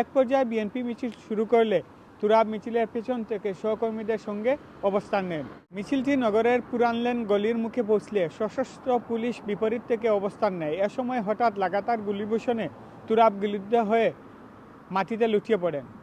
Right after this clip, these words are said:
তখন অন্য সহকর্মী ও পথচারীরা তুরাবকে উদ্ধার করে সিলেট উসমানী মেডিকেল কলেজ হাসপাতালে নিয়ে যান। সেখানে বিশেষজ্ঞ চিকিৎসক না থাকায় তার শারীরিক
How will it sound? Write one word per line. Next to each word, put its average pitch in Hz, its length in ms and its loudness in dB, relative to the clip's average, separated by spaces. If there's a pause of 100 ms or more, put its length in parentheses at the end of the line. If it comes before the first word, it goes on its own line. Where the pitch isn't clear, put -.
(500)
তখন 254 240 4 (100)
অন্য 233 140 -2 (140)
সহকর্মী 240 440 0
ও - 100 -4
পথচারীরা 220 600 0 (260)
তুরাবকে 220 360 2 (100)
উদ্ধার 220 280 2
করে 214 120 -2 (140)
সিলেট 226 280 2 (340)
উসমানী 226 380 -2
মেডিকেল 208 340 0
কলেজ 214 200 0 (100)
হাসপাতালে 208 440 -2 (120)
নিয়ে 180 220 -2
যান। 151 160 -2 (120)
সেখানে 247 320 -4 (160)
বিশেষজ্ঞ 240 380 -4 (120)
চিকিৎসক 226 380 -6 (140)
না 202 140 -2
থাকায় 202 320 0 (300)
তার 196 220 0
শারীরিক 214 360 -2